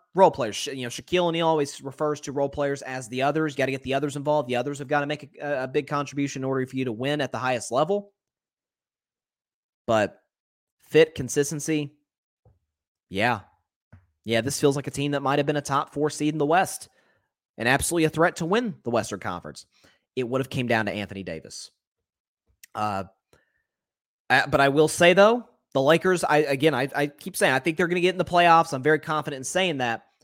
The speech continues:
And you don't wanna face L A. If you're the Grizzlies, who has, who've really struggled against the Lakers this season, if you're the Nuggets even, y-, that, you don't want that to be a first-round matchup. Just like, you, I mean,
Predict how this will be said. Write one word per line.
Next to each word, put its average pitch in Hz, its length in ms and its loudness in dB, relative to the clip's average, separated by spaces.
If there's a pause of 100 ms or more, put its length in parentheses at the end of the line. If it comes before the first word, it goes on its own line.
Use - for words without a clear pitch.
(480)
And 101 200 -10
you 131 160 -2
don't 269 160 4
wanna 320 160 2
face - 300 2
L 185 180 6
A. 92 280 0
If - 160 -20
you're 190 100 2
the 175 140 2
Grizzlies, 220 960 2
who 151 120 -2
has, 160 100 -4
who've 139 280 -4 (100)
really 196 280 4
struggled 254 380 2
against 170 220 -2
the 151 40 0
Lakers 131 340 0
this 117 140 -12
season, 123 400 -8 (560)
if 143 180 -6
you're 143 220 -2
the 120 140 -8
Nuggets 147 520 -2
even, 320 380 -2 (760)
y-, 117 280 -16 (260)
that, 180 200 4 (100)
you 233 100 2
don't 427 120 4
want 330 140 6
that 330 160 8
to 330 60 -4
be 269 100 2
a - 40 2
first-round 202 380 4
matchup. 190 240 6
Just 269 160 -4
like, 277 140 2
you, 202 120 -6 (180)
I 190 120 4
mean, 131 200 -4